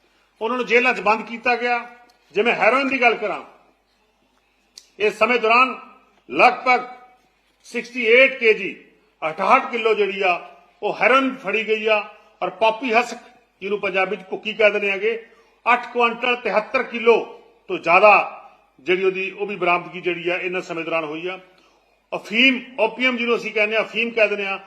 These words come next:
ਬਿਆਲੀ ਕਿਲੋ ਤੋਂ ਵੱਧ ਇਹਦੀ ਰਿਕਵਰੀ ਹੋਈ ਆ। ਇਸੇ ਤਰ੍ਹਾਂ ਚਰਸ, ਸਾਢੇ ਤਿੰਨ ਕਿਲੋ ਤੋਂ ਉੱਪਰ ਚਰਸ ਦੀ ਬਰਾਮਦਗੀ ਹੋਈ ਆ। ਜੇ ਟੈਬਲੇਟ ਜਾਂ ਕੈਪਸੂਲ ਕਹਿ ਦਿੰਦੇ ਜਿਨ੍ਹਾਂ ਨੂੰ ਅੱਜ ਕੱਲ੍ਹ, ਕਿਉਂਕਿ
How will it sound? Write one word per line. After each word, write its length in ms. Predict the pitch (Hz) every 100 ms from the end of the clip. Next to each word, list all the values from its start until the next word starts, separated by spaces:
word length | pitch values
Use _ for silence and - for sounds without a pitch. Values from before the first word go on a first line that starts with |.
| - _ 117
ਬਿਆਲੀ 240 | 156 190 226
ਕਿਲੋ 240 | 220 202
ਤੋਂ 120 | 202 185
ਵੱਧ 180 | 196
ਇਹਦੀ 140 | 185 185
ਰਿਕਵਰੀ 340 | 175 165 175
ਹੋਈ 200 | 160 160
ਆ। 80 | 170
ਇਸੇ 220 | 185 180
ਤਰ੍ਹਾਂ 200 | 233 233 220 -
ਚਰਸ, 360 | 247 233 - - _ _ _ _ _ _ _ _ -
ਸਾਢੇ 260 | 254 262
ਤਿੰਨ 220 | 254 233
ਕਿਲੋ 200 | 226 214
ਤੋਂ 100 | 208
ਉੱਪਰ 160 | 190 196
ਚਰਸ 260 | 196 208 -
ਦੀ 100 | 190
ਬਰਾਮਦਗੀ 400 | 185 175 170 170
ਹੋਈ 200 | 156 165
ਆ। 120 | 156 - _ _ _ -
ਜੇ 80 | 214 - -
ਟੈਬਲੇਟ 420 | 247 262 269 - - - 151
ਜਾਂ 200 | 196 190
ਕੈਪਸੂਲ 440 | - 247 240 254
ਕਹਿ 180 | 240 220
ਦਿੰਦੇ 180 | 208 202
ਜਿਨ੍ਹਾਂ 180 | 185 190
ਨੂੰ 100 | 190
ਅੱਜ 100 | 185
ਕੱਲ੍ਹ, 180 | 208 185
ਕਿਉਂਕਿ 400 | 202 185 196